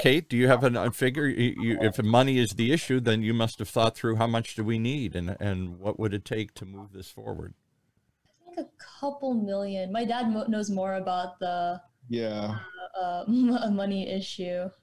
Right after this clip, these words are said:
Speaker 1: But it's,
Speaker 2: Um,
Speaker 1: so it's that much money. It's a couple
Speaker 3: Mm-hmm.
Speaker 1: million dollars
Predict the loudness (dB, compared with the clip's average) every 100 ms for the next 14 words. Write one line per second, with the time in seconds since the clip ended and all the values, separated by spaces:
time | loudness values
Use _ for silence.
0 | _ 2 4 4 -4 2 4 4 6 4
1 | 4 -2 0 0 2 0 -2 -2 0 -2
2 | 0 0 2 4 4 4 4 2 2 0
3 | 2 2 4 2 2 -2